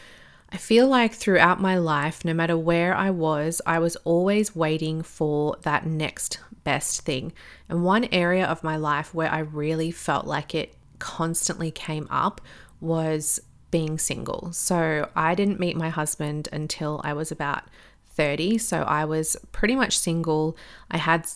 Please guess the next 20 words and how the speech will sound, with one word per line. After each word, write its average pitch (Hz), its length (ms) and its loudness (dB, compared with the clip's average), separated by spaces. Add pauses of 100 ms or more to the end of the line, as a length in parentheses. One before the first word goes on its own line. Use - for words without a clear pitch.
a 175 60 -2
couple 170 380 0
of 165 100 -2
relationships, 156 1040 0 (220)
um, 151 340 -4
here 160 300 -4
and 160 120 -2
there 147 220 -2
throughout 165 300 -2
my 165 120 -2
twenties, 160 460 -4
but 160 160 -2
I 170 120 6
was 185 180 2
single 160 440 0
a 165 60 0
lot 147 300 -2
of 156 120 -10
the 170 80 -6
time. 143 420 -6